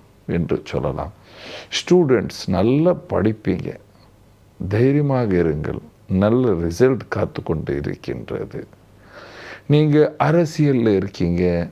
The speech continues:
கண்டிப்பாக நல்ல பதவி வந்து உங்களுக்கு காத்து கொண்டு இருக்கின்றது.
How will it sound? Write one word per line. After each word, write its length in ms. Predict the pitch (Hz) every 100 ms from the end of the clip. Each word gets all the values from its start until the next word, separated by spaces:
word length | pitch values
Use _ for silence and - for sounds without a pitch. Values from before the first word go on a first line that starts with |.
| -
கண்டிப்பாக 880 | 98 98 107 107 - 120 101 101 104
நல்ல 720 | 92 95 101 107 113 113 113
பதவி 600 | 104 - 85 95 95 95
வந்து 520 | 85 78 80 90 87 -
உங்களுக்கு 640 | - 80 80 85 - 98 - - - - - -
காத்து 440 | - 104 131 - 135
கொண்டு 440 | - 135 131 139
இருக்கின்றது. 1300 | 127 147 151 143 143 139 151 143 156 160 151 98 -